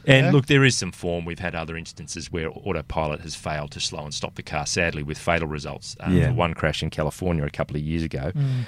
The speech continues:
Speaker 1: But, uh, Mister Tretyakov escaped the accident with a broken leg, while his two children, uh, walked away unharmed.
Speaker 2: Oh,
Speaker 1: So
Speaker 2: good,
Speaker 1: that's,
Speaker 2: good.
Speaker 1: that's a good outcome. So you can watch
Speaker 2: Excellent.
Speaker 1: that video
Speaker 3: So they,
Speaker 1: with
Speaker 3: they
Speaker 1: a,
Speaker 3: walked
Speaker 1: a
Speaker 3: away and
Speaker 1: clean
Speaker 3: he
Speaker 1: conscience.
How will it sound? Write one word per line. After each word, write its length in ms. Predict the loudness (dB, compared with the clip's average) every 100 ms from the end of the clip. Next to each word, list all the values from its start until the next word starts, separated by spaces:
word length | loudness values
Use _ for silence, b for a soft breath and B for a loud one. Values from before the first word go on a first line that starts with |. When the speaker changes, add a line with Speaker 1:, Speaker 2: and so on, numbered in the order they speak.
| 4
Speaker 1:
But, 280 | 6 6 8
uh, 200 | 8 8
Mister 240 | 6 4 4
Tretyakov 720 | 4 6 2 4 4 4 0 -2
escaped 540 | -2 4 4 4 2
the 120 | 2 2
accident 300 | 2 -2 0
with 80 | 2
a 40 |
broken 360 | 6 4 4 4
leg, 260 | 4 2 -8 b b
while 180 | 4 6
his 120 | 6
two 160 | 6 6
children, 520 | 6 4 6 6 6 4
uh, 200 | 2 4 6
walked 260 | 4 2
away 260 | 0 0 0
unharmed. 400 | -4 -4 -6 -6
Speaker 2:
Oh, 120 | -4 2
Speaker 1:
So 160 | 4
Speaker 2:
good, 100 | 4
Speaker 1:
that's, 320 | 2 -2 -6
Speaker 2:
good. 120 | -2 0
Speaker 1:
that's 140 | 0
a 40 |
good 160 | -2 0
outcome. 320 | 0 -2 -8
So 120 | -4
you 120 | -4 -4
can 160 | -2
watch 180 | -2 -2 2
Speaker 2:
Excellent. 260 | 2 2 -6
Speaker 1:
that 60 | 0
video 160 | 4 6
Speaker 3:
So 100 | 6
they, 60 |
Speaker 1:
with 120 | 6 6
Speaker 3:
they 140 | 8
Speaker 1:
a, 40 |
Speaker 3:
walked 240 | 8 6 6
Speaker 1:
a 40 |
Speaker 3:
away 240 | 8 10 10
and 80 | 8
Speaker 1:
clean 80 |
Speaker 3:
he 60 | 8
Speaker 1:
conscience. 440 | 8 4 0 -4